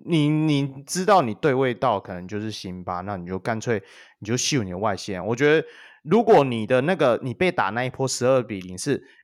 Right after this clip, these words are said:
你每一波进攻都是有试，尝试看外线，或者是中距离，或者抛投好了，我觉得都会比一直看你自杀式的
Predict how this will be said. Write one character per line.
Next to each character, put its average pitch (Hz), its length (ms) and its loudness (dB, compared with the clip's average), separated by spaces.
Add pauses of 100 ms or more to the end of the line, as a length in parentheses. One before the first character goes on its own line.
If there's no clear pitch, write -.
(280)
你 135 180 0
每 127 180 0
一 127 40 0
波 139 180 0
进 139 180 -4
攻 120 140 -2
都 123 120 0
是 123 360 -4
有 113 160 0
试， 135 460 -2
尝 110 280 -8
试 131 140 -6
看 117 240 -4
外 113 180 2
线， 98 300 -6
或 123 160 -6
者 113 60 -6
是 131 100 -6
中 123 260 -2
距 120 180 -8
离， - 100 -20 (260)
或 160 100 4
者 156 140 0
抛 135 260 2
投 90 280 -6
好 - 160 -10
了， - 100 -14 (800)
我 104 160 -4
觉 104 120 -4
得 107 300 2
都 139 280 0
会 151 160 4
比 92 400 -10 (560)
一 160 80 -4
直 135 100 -4
看 143 180 -2
你 101 120 -8
自 131 240 -8
杀 113 260 0
式 113 340 -8
的 92 440 -6